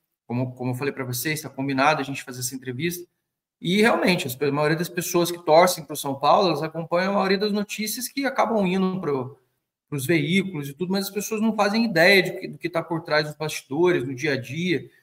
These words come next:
Pouca gente aborda esse tema. E aí falou, "Pô, conta umas histórias de bastidores de vez em quando também nos seus vídeos, pra gente poder saber de algumas histórias interessantes."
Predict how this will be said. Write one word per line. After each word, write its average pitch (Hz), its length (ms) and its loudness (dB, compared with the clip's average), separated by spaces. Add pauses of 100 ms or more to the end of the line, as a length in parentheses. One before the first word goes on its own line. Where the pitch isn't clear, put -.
(580)
Pouca 180 260 4
gente 190 460 4
aborda 151 420 4
esse 147 160 -6
tema. 180 500 -4 (440)
E 202 180 2
aí 202 320 8
falou, 220 160 0
"Pô, 220 180 0
conta 220 220 0
umas 233 160 0
histórias 190 380 -2
de 170 40 -6
bastidores 180 440 -2
de 160 80 -6
vez 165 160 -2
em 160 80 -6
quando 175 260 -2
também 165 220 -8
nos 160 100 -8
seus 143 200 -8
vídeos, 160 200 -6
pra 165 160 -8
gente 156 160 -8
poder 160 160 -14
saber 165 240 -6
de 160 80 -4
algumas 160 300 -8
histórias 151 420 -4
interessantes." 160 720 -4